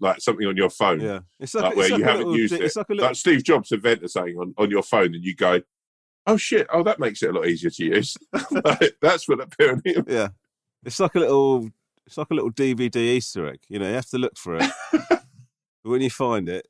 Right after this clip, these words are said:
Speaker 2: for the, for the real fans of the human body, it's a real
Speaker 1: <laughs> Yeah.
Speaker 2: treat.
Speaker 1: Who found that as well?
Speaker 2: I know. Well, there must be, I guess, I guess, I imagine it's a guy like, I mean, listen, we're,
Speaker 1: Scientist.
Speaker 2: we're, we're a human race that discovered that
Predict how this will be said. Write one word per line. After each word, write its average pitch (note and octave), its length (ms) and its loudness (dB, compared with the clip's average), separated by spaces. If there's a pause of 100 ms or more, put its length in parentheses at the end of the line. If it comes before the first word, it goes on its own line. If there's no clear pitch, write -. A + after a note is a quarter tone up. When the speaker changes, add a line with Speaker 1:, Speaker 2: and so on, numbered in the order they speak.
Speaker 2:
for - 160 -6
the, C#3 160 2
for E3+ 120 -2
the E3 120 2
real F3+ 160 4
fans D#3+ 420 2
of C#3+ 80 0
the C3+ 80 0
human C3 320 2
body, F#2+ 440 -6 (720)
it's F2+ 300 -8
a B2 60 0
real B2+ 240 2
Speaker 1:
<laughs> - 40 -6
Yeah. F3 160 4
Speaker 2:
treat. G2+ 160 2 (580)
Speaker 1:
Who F4+ 160 4
found A#3+ 360 2
that C3 140 0
as B2+ 120 -8
well? A2+ 360 0 (340)
Speaker 2:
I C3+ 140 0
know. D3+ 260 2 (240)
Well, G3 120 4
there B3+ 80 2
must C#4+ 220 4
be, G#3+ 80 -2
I G3+ 100 4
guess, B3+ 340 0
I F#3+ 140 2
guess, F3+ 300 0
I D#3+ 120 2
imagine F3 420 -2
it's A2 160 -6
a A#2+ 60 -8
guy A#2 260 2
like, G2+ 460 -4 (360)
I B2+ 60 -2
mean, B2+ 140 4
listen, G2+ 320 0
we're, A2+ 240 0
Speaker 1:
Scientist. A#2 400 2
Speaker 2:
we're, C#3 200 2
we're C#3+ 200 4
a B2+ 40 0
human A2+ 320 0
race G#2 260 -4
that - 100 -10
discovered G2 560 -6
that F#2+ 180 -6